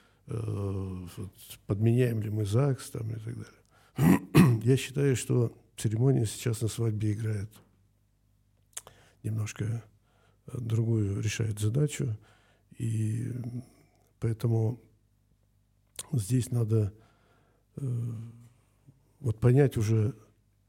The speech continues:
ну, новую, что ли, философию вот, э, в этом, э, мероприятии. Некоторые понимают, вот у меня была такая, э, ц-, церемония. Жених, невеста,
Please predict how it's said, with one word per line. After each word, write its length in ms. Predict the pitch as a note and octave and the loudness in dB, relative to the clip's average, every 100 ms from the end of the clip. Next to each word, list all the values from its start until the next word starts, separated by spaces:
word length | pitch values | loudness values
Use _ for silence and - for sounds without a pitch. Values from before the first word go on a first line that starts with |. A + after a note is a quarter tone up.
| _ _ _ - | _ _ _ -2
ну, 200 | A#2+ B2 | -2 2
новую, 400 | A#2+ C3+ A#2 A2 | 4 4 4 -2
что 180 | - G#2+ | -2 -6
ли, 100 | F#2+ | -4
философию 640 | - G#2 G#2 D#3+ - B2 | -4 -2 0 -2 -2 -4
вот, 280 | B2 A2 - - | -4 -8 -12 -14
э, 40 | |
в 360 | C3 A#2+ G#2+ A#2 | -10 -10 -8 -6
этом, 340 | A2 G#2+ G#2+ - - _ _ _ _ - - | -4 -6 -8 -12 -20 _ _ _ _ -20 -10
э, 60 | - | -4
мероприятии. 720 | A#2+ A2 G#2 A#2 G#2+ F#2 - _ _ _ _ _ | 0 0 0 -4 -6 -8 -16 _ _ _ _ _
Некоторые 360 | C3 D#3+ F3+ D#3+ | 2 2 4 4
понимают, 500 | D3+ C3+ B2 C3 A#2+ | 4 4 6 6 4
вот 140 | A#2 | 2
у 60 | B2+ | 0
меня 160 | C3 C3+ | 2 2
была 220 | A#2 A#2+ | 2 0
такая, 500 | A#2 A#2 A#2 G#2+ G#2+ A#2 | 0 0 0 0 -2 -6
э, 760 | A#2+ G#2 G#2+ A2 A2 A#2 A#2+ A#2 - | -8 -4 -4 -6 -8 -6 -8 -8 -12
ц-, 160 | - - | -16 -6
церемония. 680 | A#2+ G#2+ G#2 G2 G2 F#2+ - _ _ _ | -2 0 2 0 -2 -6 -12 _ _ _
Жених, 500 | G#2 A#2+ C#3+ F3 - - - | 2 4 6 4 0 -10 -2
невеста, 600 | A2+ C3+ D3+ - D3 | 4 4 4 0 -2